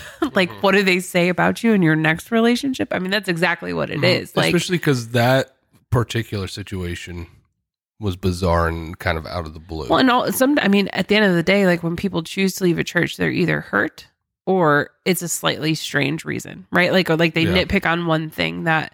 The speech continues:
Speaker 2: Yeah, it's a little bit
Speaker 1: frustrates
Speaker 2: yeah,
Speaker 1: them.
Speaker 2: yeah.
Speaker 1: So I think that's hard because you do, eh, we're, we're not,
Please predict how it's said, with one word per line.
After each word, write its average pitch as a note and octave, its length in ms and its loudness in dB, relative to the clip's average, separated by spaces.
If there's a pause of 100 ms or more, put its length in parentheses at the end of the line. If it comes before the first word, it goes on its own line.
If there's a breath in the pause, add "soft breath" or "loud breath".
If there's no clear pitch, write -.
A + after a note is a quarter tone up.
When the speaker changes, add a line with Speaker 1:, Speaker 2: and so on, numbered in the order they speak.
(220 soft breath)
Speaker 2:
Yeah, C#3 100 2
it's C3+ 100 2
a C#3+ 40 4
little D3 140 4
bit C#3 40 4
Speaker 1:
frustrates D#3 440 0
Speaker 2:
yeah, G2 160 0
Speaker 1:
them. F2+ 80 -4
Speaker 2:
yeah. E2 80 -6 (460)
Speaker 1:
So F#3+ 340 0 (420 soft breath)
I A#3 60 2
think C4 160 4
that's E3 220 0
hard D#3+ 340 2
because F3 400 0
you G3 160 -2
do, C4 400 2 (240)
eh, - 80 -6 (160)
we're, G#3 240 -8
we're G3 440 0 (160)
not, C4 140 -10